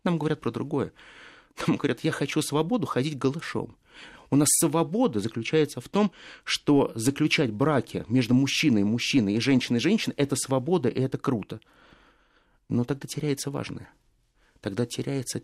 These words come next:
те моральные основания, на которых строится эта либертас. Потому что либертас имеет при себе очень серьёзные моральные основания. Второй принцип, очень важный, называется истиция.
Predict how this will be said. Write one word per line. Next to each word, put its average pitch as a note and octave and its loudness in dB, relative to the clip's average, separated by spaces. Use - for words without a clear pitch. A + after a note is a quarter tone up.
те C#3+ 0
моральные F#2+ -2
основания, A#2+ -4
на B2 4
которых C#3 0
строится A#2 -2
эта A#2 -4
либертас. F#2+ -2
Потому B2+ 4
что - -4
либертас D3 0
имеет A#2 4
при - -8
себе A#2+ -2
очень B2 0
серьёзные A2+ -2
моральные F2+ -4
основания. - -10
Второй G#2 -2
принцип, - -8
очень G#2+ -4
важный, E3+ -4
называется B2+ 0
истиция. - -2